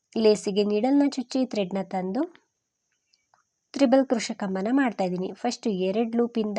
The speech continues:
ಒಂದ್ಸಲ ಥ್ರೆಡ್ಡನ್ನ ಮೇಲ್ ಪಾಸ್ ಮಾಡ್ಬೇಕು, ಮತ್ತೆರಡು ಲೂಪಿಂದ, ಮತ್ತೆರಡು ಲೂಪಿಂದ.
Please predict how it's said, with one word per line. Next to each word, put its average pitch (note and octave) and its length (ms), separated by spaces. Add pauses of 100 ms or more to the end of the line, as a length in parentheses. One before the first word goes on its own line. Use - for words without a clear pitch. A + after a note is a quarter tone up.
ಒಂದ್ಸಲ G3 480
ಥ್ರೆಡ್ಡನ್ನ F#3+ 440
ಮೇಲ್ F#3 260
ಪಾಸ್ G3 260
ಮಾಡ್ಬೇಕು, F3+ 680 (680)
ಮತ್ತೆರಡು G3+ 460
ಲೂಪಿಂದ, F3+ 360 (320)
ಮತ್ತೆರಡು G3 520
ಲೂಪಿಂದ. F3 360